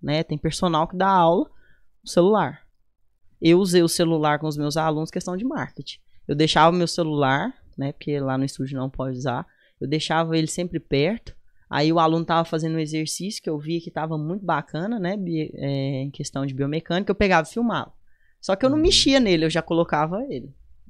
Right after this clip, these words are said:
Speaker 1: Então, o meu marketing foi feito assim. Então, eu falo com eles: imagina se você chega num consultório,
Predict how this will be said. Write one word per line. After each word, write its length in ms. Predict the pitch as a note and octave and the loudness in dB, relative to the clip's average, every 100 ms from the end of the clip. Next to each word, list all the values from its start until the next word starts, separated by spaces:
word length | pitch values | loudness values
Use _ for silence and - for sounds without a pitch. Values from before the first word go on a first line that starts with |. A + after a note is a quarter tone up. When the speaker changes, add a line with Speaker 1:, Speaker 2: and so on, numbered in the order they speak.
| - | -14
Speaker 1:
Então, 160 | D#3+ D#3+ | -10 -6
o 40 | |
meu 180 | F#3 A3+ | -6 -6
marketing 420 | A3 F3+ G#3 A3+ | -6 -6 -8 -14
foi 180 | - A#3+ | -12 -10
feito 300 | - F#3 B3+ | -10 -12 -12
assim. 300 | B3+ F#3 D3+ - _ - - - | -14 -12 -14 -16 _ -20 -20 -6
Então, 140 | G3+ | -2
eu 80 | G#3+ | -2
falo 260 | A3 A3 | 0 -2
com 160 | B3+ F4 | -2 0
eles: 320 | A#3+ F#3+ F3+ | 2 2 2
imagina 640 | G3 G3+ G3+ F3+ A3 C4 | -2 -2 -2 -2 0 0
se 420 | C4 - A#3 G#3 G3 | 0 0 0 0 -2
você 180 | - | -4
chega 380 | F3 - E3 D#3+ | -4 -2 -2 -2
num 160 | D#3+ D#3 | -2 -6
consultório, 800 | - D3 - - D#3 G3 E3 | -8 -10 -10 -4 -2 0 -2